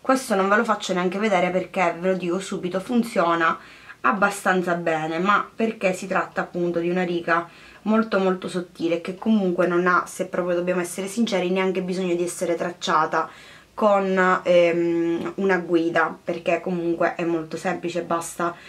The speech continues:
tenersi stretti e seguire la linea dell'occhio.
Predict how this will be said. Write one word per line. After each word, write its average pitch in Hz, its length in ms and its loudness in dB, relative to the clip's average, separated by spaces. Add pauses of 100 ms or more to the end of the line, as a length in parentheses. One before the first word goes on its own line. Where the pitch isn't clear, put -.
(160)
tenersi 190 440 0
stretti 175 560 -2
e - 20 -2
seguire 170 500 0
la 165 100 0
linea 160 260 -4
dell'occhio. 160 680 -4